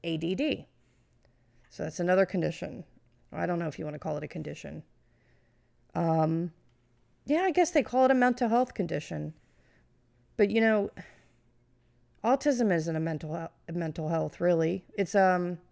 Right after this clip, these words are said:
neurological. So I guess, <sighs> again, always learning stuff. But autism is neurological, and then you have,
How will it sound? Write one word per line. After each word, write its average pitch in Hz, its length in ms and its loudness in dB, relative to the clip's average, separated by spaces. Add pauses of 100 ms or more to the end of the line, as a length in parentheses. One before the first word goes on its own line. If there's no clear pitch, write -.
(580)
neurological. 208 840 2 (1300)
So 233 320 2 (400)
I - 80 0
guess, 269 340 6 (440)
<sighs> - 460 -16
again, 202 440 2 (720)
always 202 300 10
learning 170 320 2
stuff. 143 340 -6 (840)
But 196 220 10
autism 233 560 4
is 185 280 -2
neurological, 170 680 2
and 165 120 0
then 180 140 2
you 180 80 0
have, 165 380 0